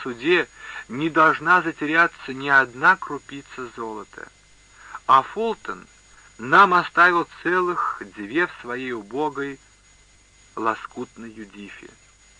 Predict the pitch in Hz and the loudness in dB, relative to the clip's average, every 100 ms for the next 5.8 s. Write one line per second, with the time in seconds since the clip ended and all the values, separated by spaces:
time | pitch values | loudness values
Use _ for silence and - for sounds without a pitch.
0 | _ _ - - 107 127 160 - 147 139 | _ _ -20 -14 -6 0 0 -2 -6 -4
1 | 135 135 147 147 143 131 - - - 120 | -4 -6 -4 -2 -2 -4 -14 -20 -12 -4
2 | 202 196 - 98 139 143 135 117 110 135 | -4 -4 -10 -12 -10 -10 -8 -4 0 4
3 | 165 156 151 139 _ - 135 - - 131 | 4 2 -8 -14 _ -6 -6 -8 -16 -18
4 | 131 _ _ _ 113 104 - 117 160 156 | -18 _ _ _ -8 -8 -4 -2 -2 -2
5 | 151 - - - 107 104 101 | -6 -10 -18 -10 -8 -8 -12